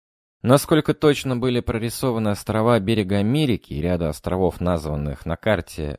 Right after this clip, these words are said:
Гавайскими, что это явно работа не одного десятилетия и ни одного мореплавателя. Да за такие карты англичане или голландцы мать родную продадут.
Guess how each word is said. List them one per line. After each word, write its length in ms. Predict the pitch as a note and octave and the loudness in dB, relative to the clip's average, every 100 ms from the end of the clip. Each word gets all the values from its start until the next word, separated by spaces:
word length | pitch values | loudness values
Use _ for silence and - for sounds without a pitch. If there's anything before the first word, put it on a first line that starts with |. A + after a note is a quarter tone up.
| _ | _
Гавайскими, 920 | D2 D2+ C#2+ A#2+ D3 - - A1+ G#1+ _ _ _ _ _ | -10 -6 0 0 0 -4 -12 -14 -14 _ _ _ _ _
что 220 | - C3+ | -2 2
это 220 | C#3 D3 | 4 2
явно 460 | B2 B2+ B2+ C3+ D3 | 2 6 6 6 2
работа 360 | C3+ C3 C3 | 2 0 0
не 140 | C3+ B2+ | 0 0
одного 380 | G#2+ B2 B2+ | 0 0 0
десятилетия 1080 | B2 A#2 - G#2+ G#2+ G2 G#2+ C#3+ - B2 A#2 | 0 -4 -6 -6 -4 -2 0 0 -2 -2 -2
и 200 | - G#2+ | -2 -2
ни 140 | A#2+ | 0
одного 460 | B2+ G#2+ A2+ G#2 A#2+ | 0 -2 -4 -2 0
мореплавателя. 960 | A#2 G#2 - A2 D3+ E2+ - - - - _ _ _ - | 0 -2 -2 0 0 -2 -8 -16 -20 -20 _ _ _ -8
Да 140 | D#2 | -4
за 160 | D#2 E2 | -4 -6
такие 480 | E2+ E2 F#2 G2+ - | -6 -6 -4 -4 -4
карты 560 | - G2 G#2+ G2 F2 | -2 2 2 0 -2
англичане 720 | E2+ D2+ E2 - - A#2 G#2+ F#2+ | -4 -4 -6 -6 -2 0 0 -2
или 120 | F2+ | -4
голландцы 640 | E2+ F#2 A2+ A#2 - G2+ | -4 0 2 2 -2 -4
мать 380 | G2+ B2 B2 - | 0 2 2 2
родную 420 | G#2+ G2+ A#2 A2+ | 0 0 0 0
продадут. 640 | - G#2 G#2+ G#2+ C3+ - | -2 -2 -2 0 -2 -2